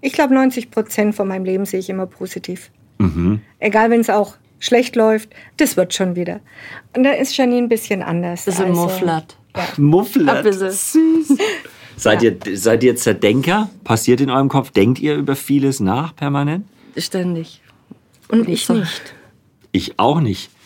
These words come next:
Speaker 2: Liegt
Speaker 1: Und
Speaker 2: es an
Speaker 1: deswegen
Speaker 2: unserem
Speaker 1: glaub ich,
Speaker 2: Alter?
Speaker 1: ich glaub, das macht Quatsch.
Speaker 2: Nicht?
Speaker 1: Aber es macht's uns leichter, das Leben.
Speaker 2: Ja, du, äh, ich, aber ich, also ich stelle fest, mehr und mehr, ich muss mich ja zwingen zum Denken. Habe ich, glaub ich, auch hier im Podcast schon mal erzählt, weiß ich nicht genau. Egal,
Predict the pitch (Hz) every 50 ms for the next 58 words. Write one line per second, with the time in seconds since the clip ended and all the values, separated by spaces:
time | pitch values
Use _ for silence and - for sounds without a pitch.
0 | - - _ _ _ _ _ _ _ _ _ _ _ _ - - 180 190 214 220
1 | 240 233 170 175 262 269 269 240 233 226 - 240 - - 104 95 - - - -
2 | _ - 214 - - 226 220 220 - 220 - - 208 185 - - - - - -
3 | - - - - - - - - - - - - - - 160 - 90 - - -
4 | - - 190 202 196 - 208 185 185 - - 185 175 160 - 170 165 196 226 214
5 | - - 160 160 156 160 - - 156 160 165 - 165 - _ _ _ - - 87
6 | - 98 92 - 80 76 78 80 - - - 78 85 92 90 - - 98 90 -
7 | 87 90 87 85 85 - - - 101 104 104 95 - 127 123 - - - 95 95
8 | 98 90 87 87 90 98 117 135 139 - - - - - - - - - - _
9 | _ _ - - 87 87 104 120 120 123 131 117 117 113 113 - - 135 147 120
10 | 95 78 - 98 92 85 73 82 80 85 85 - - 147 156 156 151 98 87 82
11 | - 90 82 80 80 - 73 73 55 78 78 90 90 85 78 - 113 - - 117
12 | 113 - - 107 104 104 101 - - 113 107 90 85 90 98 104 107 104 - -
13 | 98 104 107 110 110 113 - - 80 - 76 76 80 101 110 110